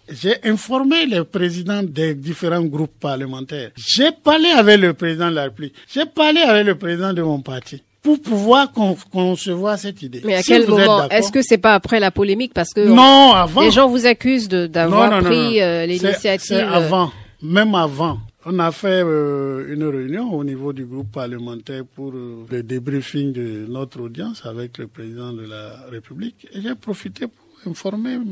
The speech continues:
Speaker 1: les, mes amis, mes amis. J'ai dit, je, j'ai une initiative, je vais le faire.
Speaker 2: Et qu'est-ce qu'ils vous ont répondu
Speaker 1: Non, non,
Speaker 2: en ce
Speaker 1: non.
Speaker 2: moment ?
Speaker 1: J'ai une initiative, je m'en vais faire ça.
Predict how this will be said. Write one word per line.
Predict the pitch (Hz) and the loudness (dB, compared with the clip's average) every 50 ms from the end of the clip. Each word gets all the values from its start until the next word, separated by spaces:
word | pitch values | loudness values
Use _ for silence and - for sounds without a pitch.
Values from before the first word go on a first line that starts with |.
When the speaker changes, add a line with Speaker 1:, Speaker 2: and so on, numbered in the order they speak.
| - 180 175 | -10 -10 -10
Speaker 1:
les, | 175 190 | -10 -8
mes | 185 185 190 190 175 | -8 -8 -8 -6 -6
amis, | 202 208 214 202 190 185 185 220 | -4 -4 -4 -4 -6 -8 -8 -8
mes | 202 196 196 | -6 -6 -6
amis. | 208 233 240 254 269 285 285 214 | -6 -6 -6 -6 -4 -4 -4 -4
J'ai | 180 190 | -4 -4
dit, | 190 214 185 | -4 0 4
je, | 196 233 233 - - | 4 4 4 2 -6
j'ai | 139 127 185 226 262 | -2 4 4 6 6
une | 240 214 | 6 4
initiative, | 190 175 170 156 - 165 147 143 - 190 185 | 2 0 0 -2 -2 -4 -6 -4 -6 -8 -8
je | 160 139 147 | -6 -6 -6
vais | 160 156 | -4 -6
le | 135 | -6
faire. | - - 147 120 - - _ _ _ _ - | -8 -8 -10 -12 -12 -14 _ _ _ _ -14
Speaker 2:
Et | 220 | -6
qu'est-ce | - 226 202 | -6 -6 -6
qu'ils | - - 220 180 | -6 -10 -12 -8
vous | 185 202 185 | -8 -8 -8
ont | 202 175 | -6 -6
répondu | 180 175 170 - - 208 | -6 -8 -8 -6 0 4
Speaker 1:
Non, | 226 302 330 | 6 8 8
non, | 330 302 | 8 8
Speaker 2:
en | 240 220 | 8 8
ce | 208 | 8
Speaker 1:
non. | 254 277 262 196 | 8 8 8 6
Speaker 2:
moment ? | 147 127 180 196 208 - _ _ _ _ - | 4 2 -4 -10 -14 -16 _ _ _ _ -16
Speaker 1:
J'ai | 143 120 117 175 214 254 262 | -12 -2 2 4 6 6 6
une | 247 | 6
initiative, | 233 214 196 190 180 156 139 165 151 147 - - 180 185 190 185 180 - _ _ _ _ _ _ | 4 4 4 2 2 0 -2 -4 -4 -4 -6 -8 -8 -8 -8 -8 -10 -14 _ _ _ _ _ _
je | - - - 143 | -18 -10 -8 -6
m'en | 139 147 147 147 143 | -4 -2 -2 -2 -2
vais | 139 175 180 | -4 -4 -6
faire | 165 - 160 143 131 127 | -6 -8 -8 -8 -8 -10
ça. | - - | -14 -18